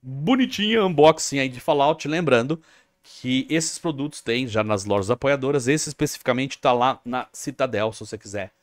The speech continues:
comprar lá. Não esqueça de usar o cupom tio, beleza? É isso, valeu.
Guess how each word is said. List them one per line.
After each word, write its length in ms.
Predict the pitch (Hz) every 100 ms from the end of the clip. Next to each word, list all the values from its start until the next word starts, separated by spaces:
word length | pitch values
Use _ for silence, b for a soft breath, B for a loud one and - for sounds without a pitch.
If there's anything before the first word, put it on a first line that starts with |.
| _
comprar 280 | - 131 151
lá. 200 | 151 165
Não 140 | 165
esqueça 260 | 170 - 151
de 60 | 147
usar 100 | 143
o 60 |
cupom 300 | - 139 139
tio, 180 | 131 76
beleza? 500 | 78 135 185 190 190 _
É 120 | 190
isso, 320 | 170 156 - 147
valeu. 300 | 135 107